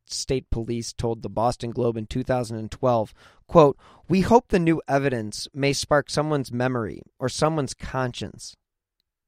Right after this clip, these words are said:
The bottom line of the press conference was investigators still want to speak to anyone who had any interaction with Poulat from nineteen ninety-three to two thousand and three.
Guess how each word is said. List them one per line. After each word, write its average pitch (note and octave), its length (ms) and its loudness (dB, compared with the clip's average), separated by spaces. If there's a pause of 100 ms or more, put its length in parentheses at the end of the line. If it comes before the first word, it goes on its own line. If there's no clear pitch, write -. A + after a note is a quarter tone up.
(380)
The D3 80 -2
bottom G3+ 340 6
line D3+ 220 4
of C3 60 -2
the A2+ 80 -4
press - 340 -2
conference G2+ 560 -8
was A2+ 160 -4
investigators B2 800 -2
still - 320 -2
want D3 160 0
to C3 40 -4
speak - 280 -8
to - 180 -8
anyone A#2 600 -4 (540)
who C#3 180 -2
had C3 160 2 (100)
any E3 280 -2
interaction A#2+ 560 -2
with G2 160 -12
Poulat A#2 400 -2
from A2 200 -10
nineteen B2+ 440 -8
ninety-three A#2 600 -6
to A2 120 -12
two - 220 -6
thousand G#2+ 400 -6
and D2+ 180 -14
three. - 360 -14